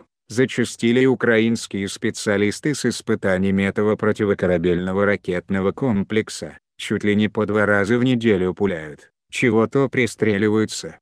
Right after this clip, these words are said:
что и неудивительно, так как, напомним, первый дивизион этих комплексов должен поступить на вооружение украинской армии уже в первом квартале следующего года. Сейчас же, крылатая ракета Р триста шестьдесят, комплекс Р К триста шестьдесят М Ц "Нептун"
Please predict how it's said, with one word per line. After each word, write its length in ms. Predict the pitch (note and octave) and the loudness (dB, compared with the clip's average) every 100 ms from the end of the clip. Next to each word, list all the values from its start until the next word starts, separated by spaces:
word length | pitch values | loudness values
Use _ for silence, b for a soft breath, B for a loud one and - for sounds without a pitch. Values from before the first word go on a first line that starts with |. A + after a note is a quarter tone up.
| - | -16
что 280 | - A2 G#2+ | -4 0 4
и 140 | A2 | 4
неудивительно, 880 | A2+ A#2 G#2+ A2 G#2 C3 F2+ D2+ - - _ | 6 4 4 4 4 0 -4 -12 -16 -20 _
так 220 | C3 B2+ | 0 2
как, 240 | - - - | 2 2 2
напомним, 520 | G#2 G2 A2 G#2+ G#2+ | -2 0 0 2 0
первый 440 | G#2+ A#2 G#2+ G#2 | 0 0 2 2
дивизион 580 | F#2+ G#2+ G#2 G#2 G#2 G#2 | 2 0 0 2 2 2
этих 320 | G#2 G2 F2 | -2 -4 -6
комплексов 720 | - G#2 G2+ B2+ A#2+ - B2 | -2 -2 -2 -4 -4 -2 -2
должен 440 | A2 A#2 A#2+ B2 A2 | 4 4 4 0 0
поступить 560 | G#2+ - A2 A2 G#2 | -2 -4 -2 0 0
на 160 | A2 G#2+ | 2 2
вооружение 640 | G2+ G2+ G2+ F2+ G#2 G#2+ | 4 2 0 2 2 2
украинской 760 | A#2+ A#2 A2+ A2 A#2 - A2 G#2 | 0 2 2 4 0 -2 0 2
армии 340 | G2+ G#2+ A2+ | 2 0 2
уже 360 | A2+ A2 A2 G#2+ | 4 4 2 2
в 100 | - | 2
первом 360 | A#2 G2+ G#2 | 2 4 2
квартале 580 | G2 A2 G2+ - G2+ G#2 | 2 0 0 2 2 2
следующего 840 | G2 B2 B2 G#2+ G#2+ G#2 - G#2+ G#2+ | 0 2 4 4 2 0 -2 -2 -2
года. 440 | E2+ D#2 D2+ - _ | -2 -8 -10 -16 _
Сейчас 600 | - B2+ A#2+ - A2+ F#2+ | -4 0 0 0 2 0
же, 280 | E2 F2 - _ _ | -2 -8 -10 _ _
крылатая 600 | - A2 G#2 G#2 G2 G#2 | 4 6 6 4 2 2
ракета 600 | G2+ F#2+ A#2+ F2+ - F#2 | 2 0 -2 -2 -2 -2
Р 180 | - G2 | 0 -4
триста 460 | - G#2+ G2+ - D#3 | -2 -2 -2 -2 -2
шестьдесят, 680 | - B2+ C3 B2 A#2+ G#2+ - | 0 -2 -2 0 0 0 -2
комплекс 640 | - G2+ G2 G#2+ G2+ - | -2 -2 0 -2 -2 -2
Р 220 | G#2 G2 | 0 0
К 240 | - G2+ F#2+ | -2 -2 -2
триста 440 | G#2+ G2+ - D#3 | -2 -2 -2 -2
шестьдесят 640 | - C3 A#2+ B2 G#2+ G#2 A#2 | 0 -2 -2 -2 0 2 2
М 160 | A2 | 0
Ц 260 | G#2 A#2 A#2 | 0 2 2
"Нептун" 560 | C3 - F#2 E2 G2 | 0 -4 -6 -4 -6